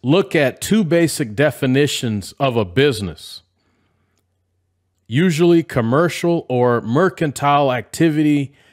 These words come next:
engaged in as a means of livelihood.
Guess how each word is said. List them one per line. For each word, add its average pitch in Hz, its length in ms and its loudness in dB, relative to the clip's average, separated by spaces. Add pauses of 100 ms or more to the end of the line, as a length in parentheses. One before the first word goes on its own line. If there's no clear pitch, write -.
(100)
engaged 117 680 0
in 139 240 0
as 120 200 0
a 113 60 -2
means 131 440 0
of 120 280 -2
livelihood. 101 880 -4